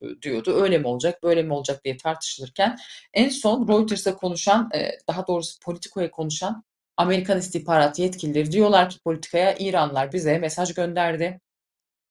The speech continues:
Bu mesajda diyorlar ki, e, "Tamam, İsrail'e bir yanıt vereceğiz ama bu orantılı olacak. Yani sivil falan hedef alınmayacak ve, e, e, vekillerimiz üzerinden, yani işte Irak'ta Hizbullah vesaire var ya, bunlar üzerinden bir,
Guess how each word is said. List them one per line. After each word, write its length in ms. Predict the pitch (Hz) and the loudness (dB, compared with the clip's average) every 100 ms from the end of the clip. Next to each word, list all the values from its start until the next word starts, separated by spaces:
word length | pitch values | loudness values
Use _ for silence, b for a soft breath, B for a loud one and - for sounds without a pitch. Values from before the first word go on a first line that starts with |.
| _ _ | _ _
Bu 60 | 175 | 0
mesajda 460 | 185 - 143 147 | 0 2 0 0
diyorlar 400 | 151 165 180 175 | 0 2 4 2
ki, 220 | 180 196 190 B B - _ - | 2 -4 -4 B B -20 _ 0
e, 160 | 165 | 2
"Tamam, 260 | 160 170 143 | 4 2 2
İsrail'e 420 | 170 - 170 156 | -2 2 4 4
bir 60 | 160 | 4
yanıt 260 | 160 160 156 | 0 -2 0
vereceğiz 340 | 156 156 214 | 0 2 0
ama 180 | 196 185 | 0 0
bu 160 | 165 170 | 2 4
orantılı 440 | 170 160 156 151 | 4 2 0 -2
olacak. 480 | 131 135 131 196 - | -2 -2 -2 -2 -4
Yani 160 | - - | -8 -8
sivil 360 | - 165 151 | -8 -6 -6
falan 320 | - 147 131 127 | -4 -2 -2 -2
hedef 220 | 147 147 | -4 -4
alınmayacak 640 | - 175 175 170 160 233 254 B B B - | -2 0 -2 -4 2 0 0 B B B 6
ve, 300 | 220 240 - 165 151 | 8 10 6 -6 2
e, 60 | |
e, 240 | 170 170 156 156 - 156 - | 4 4 2 -6 -8 -10 -14
vekillerimiz 760 | 165 165 185 185 185 190 196 151 | -2 0 0 2 2 4 2 0
üzerinden, 480 | 147 127 117 107 - | 0 -2 -2 -10 -10
yani 100 | - | -10
işte 160 | - - | -8 -6
Irak'ta 320 | 160 135 - - | -2 -2 -2 -10
Hizbullah 560 | 160 - 123 120 117 | -10 -12 -8 -6 -4
vesaire 540 | 127 127 135 104 - - - | -6 -6 -6 -6 -10 -12 -6
var 140 | 160 | -4
ya, 160 | 127 - | -4 -6
bunlar 240 | 175 180 180 | -4 0 0
üzerinden 540 | 151 147 127 120 117 - _ _ B B B | 2 0 0 -4 -8 -10 _ _ B B B
bir, 380 | 160 151 - - | -2 0 -4 -8